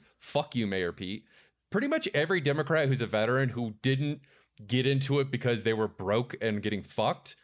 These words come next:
fuck them, because they are doing it explicitly to manipulate the system to make themselves look good.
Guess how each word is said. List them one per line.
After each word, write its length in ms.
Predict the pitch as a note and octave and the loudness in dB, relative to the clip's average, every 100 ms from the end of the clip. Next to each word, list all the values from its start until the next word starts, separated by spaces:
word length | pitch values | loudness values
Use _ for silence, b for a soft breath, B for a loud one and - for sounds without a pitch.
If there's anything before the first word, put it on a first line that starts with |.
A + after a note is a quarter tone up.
| b _ | b _
fuck 300 | C#3+ C#3 - | -2 0 0
them, 240 | E2 E2+ | -2 -2
because 240 | A#2+ B2 A2 | -2 0 2
they 100 | B2 | 2
are 80 | A#2+ | 2
doing 280 | A#2 D3+ | 0 2
it 100 | C#3+ | 0
explicitly 720 | C3 - - D3+ D3+ - D3+ C#3 | -2 -8 -2 0 0 -2 0 0
to 180 | C#3 A#2+ | 0 0
manipulate 520 | G#2+ A#2 B2+ A#2+ A#2 | 2 2 2 0 0
the 60 | G#2 | -2
system 380 | A2 G2+ G#2+ | -2 -2 -4
to 100 | F2+ | -4
make 160 | G#2+ G#2 | -4 -4
themselves 340 | G#2+ G#2+ F#2 | -4 -4 -4
look 240 | A2 D3+ C3+ | -2 -4 -2
good. 300 | F#2 F#2 | 0 0